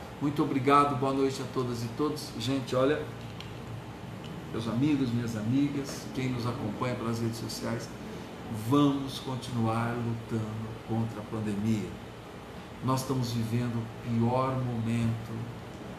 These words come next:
da história da pandemia no mundo, no Brasil e aqui em Araraquara. Hoje foi a maior média móvel,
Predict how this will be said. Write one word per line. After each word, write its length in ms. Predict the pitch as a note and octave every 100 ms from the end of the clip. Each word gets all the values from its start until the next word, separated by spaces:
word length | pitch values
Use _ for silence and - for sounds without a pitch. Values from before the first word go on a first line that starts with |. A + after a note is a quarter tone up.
| -
da 80 | A#2+
história 460 | A2 - B2 A#2+
da 120 | A#2
pandemia 480 | A2+ A#2 A2+ A2 A2+
no 220 | A#2+ D3+
mundo, 640 | F#3 F3+ G3 G#3+ G#3 G#3+ G#3+ - - - - - - - - - - - -
no 80 | A2+
Brasil 680 | A2+ C3 B2+ A2 C3+ F#3+ G3+ - - -
e 100 | D3
aqui 280 | C#3+ - C3
em 100 | B2
Araraquara. 580 | A2+ G#2+ - F2+ D2 - - - - - - - - - -
Hoje 380 | C#3 D#3 D3 C#3+
foi 240 | - C#3+
a 80 | C#3
maior 680 | C3+ B2 B2 B2+ B2+ B2+ C3 - - - - - - - - -
média 420 | A#2 B2 A#2 B2 B2 -
móvel, 640 | A#2+ A#2+ A#2+ A#2+ A2+ B2